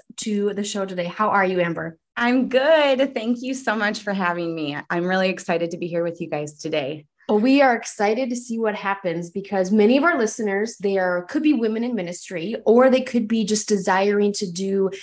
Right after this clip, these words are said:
Speaker 1: ministry with their partner or future spouse someday. So Amber's gonna unpack some of the,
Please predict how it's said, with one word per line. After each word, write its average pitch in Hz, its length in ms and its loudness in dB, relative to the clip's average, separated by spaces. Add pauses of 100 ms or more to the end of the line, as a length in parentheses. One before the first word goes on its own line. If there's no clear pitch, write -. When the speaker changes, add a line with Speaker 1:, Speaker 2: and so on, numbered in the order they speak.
(100)
Speaker 1:
ministry 254 460 4
with 214 240 -2
their 208 140 -4
partner 202 420 -4
or 196 60 -4
future 208 340 -8
spouse 220 340 -2
someday. 165 380 0
So 185 380 2 (320)
Amber's 240 320 6
gonna - 180 2
unpack 214 460 -2
some 220 200 -2
of 208 60 -2
the, 196 340 0